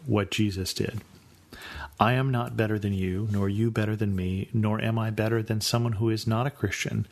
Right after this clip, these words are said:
God didn't choose the best and the brightest. God didn't choose those who are more able, but instead he freely gives this gift,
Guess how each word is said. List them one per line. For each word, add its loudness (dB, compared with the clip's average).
God 4
didn't 2
choose 2
the 4
best -2
and 2
the 0
brightest. -2
God 0
didn't 0
choose 0
those 0
who 0
are 0
more 0
able, 0
but 4
instead 0
he 0
freely 0
gives 0
this 0
gift, -2